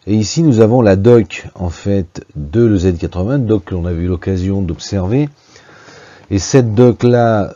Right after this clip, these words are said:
euh, qui est ici, va nous indiquer un certain nombre de choses, dont notamment les valeurs maximum des condensateurs supportables.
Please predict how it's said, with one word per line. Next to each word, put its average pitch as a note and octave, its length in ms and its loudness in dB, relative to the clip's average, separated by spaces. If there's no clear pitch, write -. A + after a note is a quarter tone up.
euh, E2+ 440 -2
qui - 140 -10
est F2 140 -8
ici, A#2+ 320 -4
va G#2+ 140 0
nous G2+ 180 2
indiquer G#2 460 0
un G#2+ 120 -4
certain G#2 300 -6
nombre F#2+ 120 0
de G2 60 0
choses, C3+ 280 -4
dont A#2+ 200 0
notamment G#2+ 480 0
les A#2 120 0
valeurs G#2 260 0
maximum B2+ 460 -2
des G#2+ 80 -2
condensateurs G2 580 -6
supportables. E2+ 560 -10